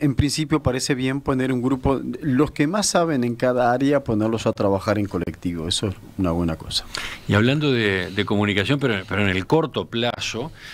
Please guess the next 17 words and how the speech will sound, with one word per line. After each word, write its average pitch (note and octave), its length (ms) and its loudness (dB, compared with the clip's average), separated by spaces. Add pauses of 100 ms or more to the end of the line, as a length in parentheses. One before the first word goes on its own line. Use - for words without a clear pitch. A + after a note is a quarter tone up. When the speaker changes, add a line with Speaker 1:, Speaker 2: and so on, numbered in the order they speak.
(340)
Speaker 2:
en G#2 180 -2
el F#2 400 -2
discurso G#2+ 800 0 (480)
del F2 220 0
sábado, B2 640 2 (300)
Pereira C#3+ 400 2
pidió A2+ 340 0
a D#3 40 2
los B2 120 0
dirigentes C3+ 720 0 (340)
salir D#3 520 2
más F3+ 240 0
a E3 40 2
la A#2+ 140 0
calle D3+ 320 0 (380)
para G2+ 200 2
escuchar, D3 680 0